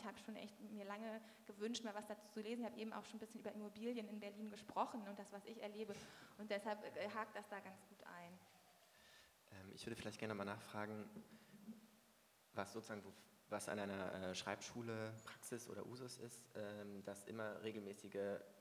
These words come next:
Speaker 2: Schreiben überhaupt, Schreiben üben. Äh, jetzt klingt's bei dir so, ähm, ja, eben auch erstmal nach, du musst, suchst einen Weg oder man, du musst einen Weg eigentlich finden, um vielleicht auch Schreiben zu üben. Tust du das? Schreibst, also gibst du dir,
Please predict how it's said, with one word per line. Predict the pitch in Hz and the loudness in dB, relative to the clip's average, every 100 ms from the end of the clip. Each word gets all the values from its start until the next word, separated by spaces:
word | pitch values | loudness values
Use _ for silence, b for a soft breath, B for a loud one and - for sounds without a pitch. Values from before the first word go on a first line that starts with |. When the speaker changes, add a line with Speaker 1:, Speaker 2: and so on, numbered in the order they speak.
| - - | -18 -8
Speaker 2:
Schreiben | - - 104 110 - | 0 6 6 6 2
überhaupt, | 92 95 127 - | -2 -2 -4 -4
Schreiben | - 101 104 - | 0 0 0 0
üben. | 107 113 120 123 123 B B B - | 0 2 0 -2 -4 B B B 2
Äh, | 101 | 2
jetzt | 101 | 2
klingt's | - 110 - | 2 0 0
bei | 98 | 0
dir | 110 | 2
so, | 110 107 107 107 104 | 2 2 4 4 2
ähm, | 101 101 98 101 98 - - - - | 2 2 0 -2 -4 -8 -16 -10 2
ja, | 107 | 4
eben | - 107 | 4 4
auch | 98 - | 2 2
erstmal | - 104 | 0 2
nach, | 104 - 98 107 | 0 -2 -8 -6
du | |
musst, | 107 107 - - | -4 -4 -6 -6
suchst | 110 - | -6 -4
einen | 104 101 | -2 0
Weg | 104 113 | -2 -2
oder | 107 98 92 - - 92 | -2 -2 -4 -14 -14 -12
man, | 101 101 | -10 -10
du | |
musst | 104 107 - | -8 -8 -2
einen | 98 98 | 0 2
Weg | 104 110 | 2 2
eigentlich | 101 - | 0 0
finden, | 107 107 | -2 0
um | 98 98 - B B B B - | -2 -2 -8 B B B B -8
vielleicht | - 101 | -2 2
auch | 92 | 2
Schreiben | - 95 110 117 | 4 4 4 2
zu | 110 - | -2 -4
üben. | 110 123 151 170 165 | -4 -2 0 0 -2
Tust | - 165 - | -4 -2 -2
du | 156 | 0
das? | 139 151 - | 0 0 0
Schreibst, | 101 107 - - | 2 2 0 -2
also | 104 98 92 | -2 -2 -4
gibst | 117 - 101 | -6 -6 -4
du | |
dir, | 98 95 | 0 0